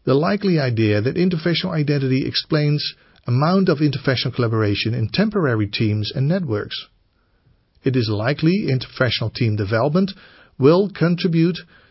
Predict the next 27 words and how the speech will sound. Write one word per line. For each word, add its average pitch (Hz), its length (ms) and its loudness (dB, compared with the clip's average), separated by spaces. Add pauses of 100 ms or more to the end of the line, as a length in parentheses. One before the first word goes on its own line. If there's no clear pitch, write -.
to 127 100 -2
interprofessional 170 640 0
identity 160 400 2
formation 131 640 -2
because 123 540 0
of 127 60 -8
contextual 160 680 -2
factors 117 480 -2 (540)
are 113 160 -4
learned 147 400 0 (340)
by - 80 -8
social 170 420 0
interaction 120 1080 -4 (300)
that - 140 -6
also 143 340 -2
enables 117 400 -2
commitment 151 560 -2 (320)
to - 120 0
a 104 60 2
mixed 117 280 -2
profession 113 480 -4
group. 104 240 -6 (1500)
Future 214 300 4
research 113 640 -2 (240)
should 214 480 -2
identify 123 840 -4 (140)
factors 135 500 -2